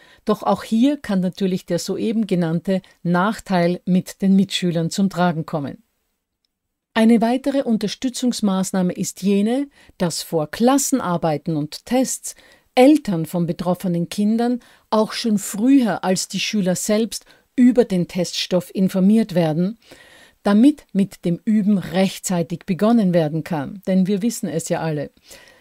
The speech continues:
Kinder mit A D H S beziehungsweise A D S brauchen meist mehr Zeit zum Erlernen der diversen Inhalte.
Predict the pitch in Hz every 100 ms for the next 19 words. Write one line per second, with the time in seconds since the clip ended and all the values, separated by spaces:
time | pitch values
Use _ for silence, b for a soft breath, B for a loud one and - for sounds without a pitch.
0 | B - 240 233 208 190 - 175 170 175
1 | - 185 - 202 - 180 170 170 156 -
2 | 175 190 202 - 190 - b b _ -
3 | 180 185 196 185 185 190 240 240 - _
4 | 180 196 233 240 - 170 170 170 - -
5 | 196 196 170 156 156 151 151 185 196 160
6 | 165 147 175 160 185 175 170 147 156